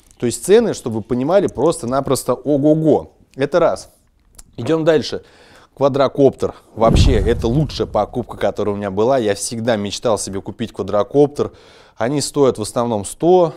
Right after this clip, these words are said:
сто пятьдесят тысяч рублей, такие продвинутые версии. Вот этот на сегодняшний день стоит сотку.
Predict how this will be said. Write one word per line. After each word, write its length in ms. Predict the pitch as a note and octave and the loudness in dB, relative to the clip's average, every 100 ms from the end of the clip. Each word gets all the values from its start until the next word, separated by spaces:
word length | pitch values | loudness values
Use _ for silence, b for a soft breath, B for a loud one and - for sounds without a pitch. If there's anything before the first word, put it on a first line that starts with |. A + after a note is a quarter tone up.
| - | -10
сто 220 | - C3 | -10 -10
пятьдесят 600 | - A#2+ B2 - B2+ - | -8 -8 -8 -4 -4 -4
тысяч 340 | B2 - G#2 | -8 -12 -12
рублей, 260 | G#2+ G#2 D3 | -10 -6 -6
такие 260 | A#2+ A#2 A2 | -6 -6 -4
продвинутые 600 | G#2+ G#2 A#2 A2 F#2 G2+ | -2 -2 -4 -6 -6 -4
версии. 360 | A2+ G#2+ - | -4 -4 -6
Вот 120 | G#2+ D#3 | -6 -4
этот 240 | C3 G2 | -4 -6
на 100 | A2+ | -8
сегодняшний 500 | - C3 A#2 - A2+ | -6 -4 -4 -6 -8
день 140 | A#2 | -8
стоит 280 | G#2+ A#2 A2+ | -8 -8 -6
сотку. 460 | - F#3+ - G2 | -2 -4 -2 -8